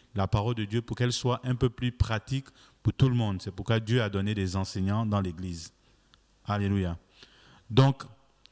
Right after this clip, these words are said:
comment faire pour que la femme soit soumise ? Comment faire pour que l'homme puisse aimer sa femme ? Pour que le mariage soit glorieux.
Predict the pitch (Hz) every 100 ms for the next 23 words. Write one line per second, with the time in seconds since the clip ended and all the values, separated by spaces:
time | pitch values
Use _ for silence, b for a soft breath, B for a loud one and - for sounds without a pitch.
0 | _ _ _ _ - 165 165 208 214 -
1 | 156 165 160 - 101 95 90 - 110 113
2 | - 95 - 82 85 98 - _ _ -
3 | - 101 104 107 113 101 - 95 90 95
4 | 101 - 98 - 95 90 - 90 - 78
5 | - _ _ _ _ _ _ _ _ _
6 | _ _ _ _ _ _ _ _ _ _
7 | - - 104 95 95 98 107 107 104 -
8 | 98 92 90 87 85 80